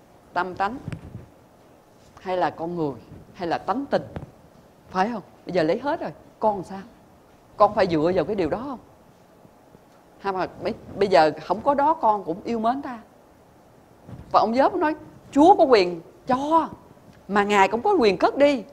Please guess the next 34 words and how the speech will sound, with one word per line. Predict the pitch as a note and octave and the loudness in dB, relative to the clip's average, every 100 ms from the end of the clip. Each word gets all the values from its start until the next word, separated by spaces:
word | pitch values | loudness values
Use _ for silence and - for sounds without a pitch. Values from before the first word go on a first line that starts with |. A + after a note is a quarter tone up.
| - | -6
Ông | A#3+ D4+ | 0 4
ngợi | G3 F3+ | 4 4
khen | D4+ C#4 | 2 -2
Chúa, | C4+ D4 | -2 -4
bây | C4+ | -2
giờ | A#3+ | -2
Chúa | F#3+ D4 | -4 0
cho | D#4 D4 - | 4 4 4
cũng | C#4 | 0
ngợi | A#3+ C#4 | 4 2
khen, | D4 C4+ C4+ - - - - | 2 -4 -6 -16 -20 -20 -8
mà | G#3 | -4
không | G#3+ | -4
cho | C4 D4+ | 0 2
cũng | C#4 C4 C4 | 2 0 0
ngợi | G3 | 0
khen. | A3+ C4+ B3+ - - - - - - | 0 -10 -12 -20 -20 -20 -20 -20 -12
Thì | - | 0
trong | G3+ - C#4 C#4 C4+ B3+ | 2 6 4 4 -2 0
chín | - G4 A#4+ | 2 4 4
giờ | F4 D#3 | 4 4
phút | C#4+ - - - - - - | 0 -8 -14 -14 -14 -12 -2
đó | C4 D#4+ | 0 0
thì | C#4 F#3+ F3+ - - - | -2 -4 -4 -12 -20 -20
Satan | - A3+ A3 A3 | -4 -2 -2 -8
nó | |
thua, | A#3 A3+ G3 D#3+ - - - - - _ - _ _ | -8 -6 -6 -10 -10 -10 -10 -20 -20 _ -20 _ _
phải | A3+ | -12
không? | A3 - _ _ _ - | -12 -16 _ _ _ -2
Mặc | F#3+ F#3+ | 0 0
dầu | A3 G#3 F#3+ | 8 8 8
như | G#3+ | 2
thế | C#4+ | 0
nào, | F#4+ G3+ | 0 -2